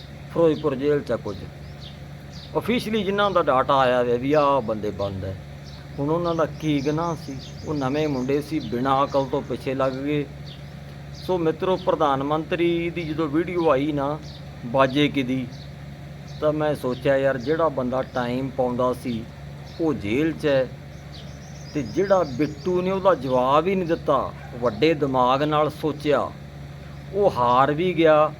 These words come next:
ਤੇ ਮੰਤਰੀ ਵੀ ਬਣ ਗਿਆ, ਤੇ ਜੁੱਤੀ ਉਹਦੀ ਚੱਲਣੀ ਹੈ ਬਿੱਟੂ ਦੀ, ਨਾ ਕਿ ਬਾਜੇ ਕਿਆ ਵਰਗੇ ਦੀ।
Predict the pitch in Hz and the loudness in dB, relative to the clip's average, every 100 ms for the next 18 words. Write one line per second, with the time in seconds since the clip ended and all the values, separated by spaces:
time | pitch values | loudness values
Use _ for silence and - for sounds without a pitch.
0 | - - 151 120 113 113 - 143 151 170 | -10 -4 -2 0 0 -2 -2 0 0 0
1 | 156 143 139 143 143 135 - - 139 107 | 0 0 2 2 2 0 -6 -6 -4 -2
2 | 151 151 202 196 175 202 226 202 180 180 | -2 -2 -2 0 2 2 0 2 4 4
3 | 185 180 160 151 160 139 113 - - - | 4 2 2 2 2 2 -4 -8 -14 -16
4 | - 147 151 165 170 185 135 120 107 117 | -12 -2 0 0 0 0 2 2 2 -2
5 | 110 104 95 76 85 71 | 0 0 -2 -6 -12 -12